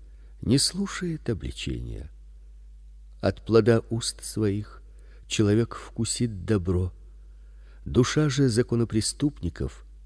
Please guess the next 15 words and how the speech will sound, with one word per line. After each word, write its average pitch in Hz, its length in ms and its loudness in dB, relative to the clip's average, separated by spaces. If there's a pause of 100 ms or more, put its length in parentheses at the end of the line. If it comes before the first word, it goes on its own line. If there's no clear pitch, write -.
зло. 76 440 -4 (1700)
Кто - 300 -2
хранит 165 500 0
уста 151 340 -4
свои, 139 360 -2
тот 123 240 2
бережет 95 540 0
душу 76 340 -6
свою, 62 480 -8 (760)
а 92 140 2
кто - 240 2
широко 117 420 4
раскрывает 117 640 2
свой 110 320 -2
рот, - 460 -6